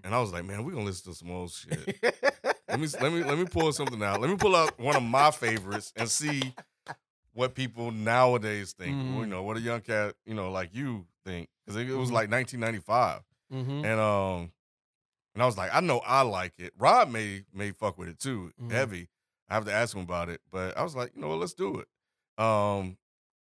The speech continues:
Speaker 1: I didn't really, 'cause I'm just, you know, you just listen to music back then for
Speaker 2: Mm-hmm.
Speaker 1: me.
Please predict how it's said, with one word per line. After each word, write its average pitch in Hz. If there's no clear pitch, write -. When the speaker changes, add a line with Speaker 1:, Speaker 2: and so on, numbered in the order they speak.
Speaker 1:
I 120
didn't 170
really, 147
'cause 113
I'm 131
just, 104
you 120
know, 117
you 107
just 87
listen 90
to 87
music 110
back 85
then 117
for 117
Speaker 2:
Mm-hmm. 107
Speaker 1:
me. 107